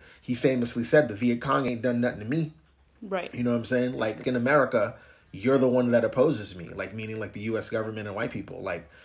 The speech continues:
Speaker 1: you know. And one of the things that I also didn't know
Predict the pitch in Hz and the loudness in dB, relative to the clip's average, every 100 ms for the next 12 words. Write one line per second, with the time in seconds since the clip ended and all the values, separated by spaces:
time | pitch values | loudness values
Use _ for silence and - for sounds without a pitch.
0 | - - 104 104 104 - 110 110 104 98 | -20 -12 -8 -6 -6 -6 -6 -6 -8 -12
1 | - - 120 143 160 151 160 143 135 127 | -16 -12 0 6 6 8 6 6 6 8
2 | 123 113 - 120 127 127 - 123 117 107 | 6 4 -2 6 6 6 4 4 4 0
3 | 107 - _ _ _ _ _ - - _ | -8 -16 _ _ _ _ _ -20 -20 _
4 | - 104 135 123 120 127 147 139 101 107 | -14 -4 -4 -4 -4 2 4 4 2 -6